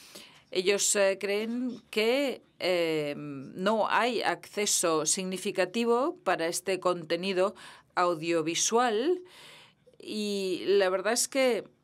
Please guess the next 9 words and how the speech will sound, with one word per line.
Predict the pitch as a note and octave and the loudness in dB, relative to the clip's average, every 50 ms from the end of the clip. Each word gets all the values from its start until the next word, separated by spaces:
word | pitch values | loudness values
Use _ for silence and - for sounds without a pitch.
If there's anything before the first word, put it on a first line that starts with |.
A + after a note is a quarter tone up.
| _ _ - - - | _ _ -20 -14 -6
aquí | - F#3+ G3+ D#3 G#3 A#3 A#3+ | -4 -4 -2 -2 -2 -2 0
se | - C#4 B3+ | 0 0 0
plantea | - A#3+ A3 G#3 G#3 - A3 A3 A3+ | 2 2 0 0 0 -2 -2 -2 -2
el | A3+ A3 | -2 -2
tema | - G3 F#3+ A3 A#3+ B3 | -4 -4 0 0 0 0
de | A3+ F3+ E3+ D#3+ F3+ G3 G3 | -2 -4 -2 0 0 0 0
la | F#3 F3+ F3 F#3 G3+ G#3+ A3+ | 0 0 0 0 0 0 0
sostenibilidad | A3 - - F3 - - F#3 F3+ F3 F3 F3 F3 F3 F3+ G3+ A3 - | -2 -2 -2 -2 -2 -2 -2 -2 0 0 0 2 2 2 2 2 0
económica, | A3 F#3 - F3 E3+ E3 G3 A#3+ C4+ D4 - - - E3 D3+ C3+ C#3+ D3+ | -4 -2 0 0 0 0 0 0 0 0 -2 0 0 0 0 0 -2 -6